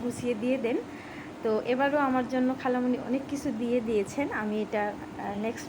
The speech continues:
ভিডিওতে দেখাবো। খালামণি আমার জন্য কি কি পাঠিয়েছেন। তো এই, এই, এই যে তরকারিটা, এটা আমি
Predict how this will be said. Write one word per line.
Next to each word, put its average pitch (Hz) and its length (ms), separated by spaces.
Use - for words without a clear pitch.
ভিডিওতে 220 480
দেখাবো। 254 500
খালামণি 269 340
আমার 247 220
জন্য 254 200
কি 381 160
কি 320 140
পাঠিয়েছেন। 202 580
তো 277 180
এই, 339 480
এই, 277 320
এই 302 160
যে 320 120
তরকারিটা, 247 680
এটা 269 540
আমি 269 380